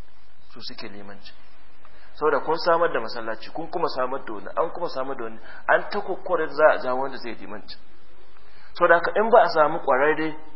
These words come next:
da ya cancanta yi ba, sai a ba wanda bai iya ba. Kuma sannan ka ta samu a hannun masu ƙarancin shekaru. Shi ma ko yana da karatun, gogayya ta rayuwa da ya rasa,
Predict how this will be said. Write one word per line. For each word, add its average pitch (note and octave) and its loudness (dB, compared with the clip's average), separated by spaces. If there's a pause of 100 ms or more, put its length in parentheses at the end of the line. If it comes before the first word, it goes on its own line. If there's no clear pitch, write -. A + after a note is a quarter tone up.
(320)
da B2+ 0
ya C3+ 4
cancanta D3+ 0
yi A2 -2
ba, G#2+ -4 (220)
sai - -2
a C3 2
ba B2+ 2
wanda C#3+ -2
bai G#2 -4
iya G2+ -6
ba. - -4 (1800)
Kuma D3+ -2
sannan D3+ -2
ka B2 -4
ta - -6
samu D#3 0
a - -2
hannun D3 -4
masu A2 -2
ƙarancin C3+ -2
shekaru. G#2+ -6 (1080)
Shi D#3 -4
ma D#3+ 4
ko F#3 4
yana F3+ 6
da C#3+ 4
karatun, A#2 0 (320)
gogayya D#3 4
ta D3+ -2
rayuwa C3 2
da A2+ -4
ya A#2 -2
rasa, C3+ -2